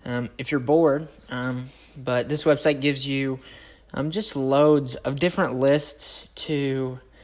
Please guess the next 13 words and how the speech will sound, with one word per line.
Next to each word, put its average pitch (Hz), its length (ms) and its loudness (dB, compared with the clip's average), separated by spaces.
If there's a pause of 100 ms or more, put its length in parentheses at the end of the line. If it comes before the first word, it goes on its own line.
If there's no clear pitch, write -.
(420)
um, 127 720 -8 (600)
just 156 260 0
rank, 127 540 -4 (800)
um, 131 280 -6
different 139 320 -6
things. 147 280 -6
So 143 100 -2
there's, 131 160 0
like, 120 240 -4
drinks, 151 520 0
there's 117 360 -4
food, 131 560 0 (500)
um, 120 540 -4